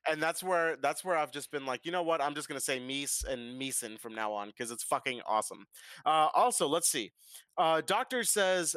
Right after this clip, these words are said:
"I feel like a dinosaur in this chat. I'm talking about toys that y'all are unaware of." Well, no, that's the, that's the exact point, though. Like, we wanna learn about different generations of what we grew up playing with. Again, whether they were pogs,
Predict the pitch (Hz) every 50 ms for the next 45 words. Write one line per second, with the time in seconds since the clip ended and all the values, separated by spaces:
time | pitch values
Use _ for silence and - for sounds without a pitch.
0 | - - 151 165 180 180 - 214 185 170 160 - - 143 156 160 156 - 175 160
1 | 151 147 - - - 160 160 156 143 135 151 147 151 143 139 131 - - 143 143
2 | 139 127 135 127 117 123 131 131 131 120 117 123 123 113 113 131 131 117 101 98
3 | 92 - _ _ - - _ _ 214 262 285 269 302 269 190 147 127 175 226 240
4 | - - 254 226 202 151 185 220 233 - 277 262 233 190 233 226 214 - - 220
5 | 269 302 277 - 135 107 87 - - _ _ _ _ _ - 160 170 175 156 160
6 | 196 208 202 220 240 269 254 208 202 196 180 170 160 156 147 135 - 170 165 -
7 | 180 156 135 156 143 143 139 135 135 127 - 143 131 127 - - - 131 127 127
8 | 123 120 - - _ _ _ _ _ 127 156 170 175 180 156 147 165 165 156 135
9 | - - 160 185 208 180 135 117 110 - 127 139 185 165 127 117 135 139 151 139
10 | 139 131 127 117 - - 175 165 165 165 165 170 170 160 143 - -